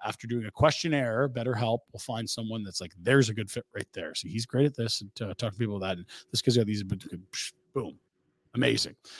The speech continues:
What is therapy all about? Well, it's helping you identify what the challenges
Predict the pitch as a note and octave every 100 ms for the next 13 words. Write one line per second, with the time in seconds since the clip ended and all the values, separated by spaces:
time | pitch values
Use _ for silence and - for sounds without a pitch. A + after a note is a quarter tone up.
0 | - - - D#3+ G3 - G#3 G#3+ G3+ G3
1 | F3 F#3+ A#3+ F3 E3+ A3 - - C#3+ D#3
2 | D#3 D3 C#3 D3 E3+ D3 C#3+ C3 - E3+
3 | - D3+ D3 C#3 D3